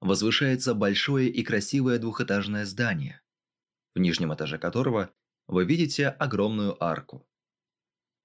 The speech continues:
Левее здания целый ряд построек, похожих на длинные каменные сараи. Над одним из этих сараев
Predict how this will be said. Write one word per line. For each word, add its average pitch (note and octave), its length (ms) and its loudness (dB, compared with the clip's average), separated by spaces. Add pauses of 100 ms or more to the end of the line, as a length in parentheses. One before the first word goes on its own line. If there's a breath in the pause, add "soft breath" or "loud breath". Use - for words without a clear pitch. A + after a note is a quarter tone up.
(720)
Левее F#2+ 400 4
здания F2 480 0
целый C#3+ 380 0
ряд G#2 220 0
построек, - 720 -6 (500)
похожих D3 480 2
на A#2+ 160 2
длинные C3+ 540 2
каменные A#2 480 -2
сараи. F2 520 -6 (1160)
Над F#2 180 4
одним G2+ 300 2
из F#2+ 180 -4
этих F#2 220 -4
сараев A2+ 500 0